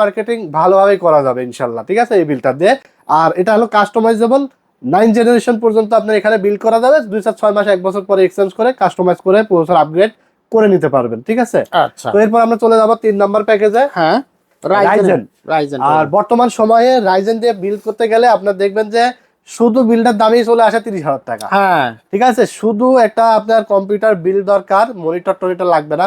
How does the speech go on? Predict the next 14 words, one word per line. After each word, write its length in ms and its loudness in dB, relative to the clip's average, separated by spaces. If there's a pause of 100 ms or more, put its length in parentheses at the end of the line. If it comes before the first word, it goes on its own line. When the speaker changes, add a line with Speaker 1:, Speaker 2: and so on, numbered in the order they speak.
Speaker 1:
মনিটর 280 0
হয়তো 220 -2
আগের 240 0
আছে। 200 0 (600)
তো 40 2 (160)
শুধু 180 2 (120)
কম্পিউটার 400 2
বিল্ড 200 0
করতেই 360 0
লাগে 160 0 (440)
তিরিশ 280 -2
হাজার 240 2
টাকা। 160 2 (460)
সেখানে 400 0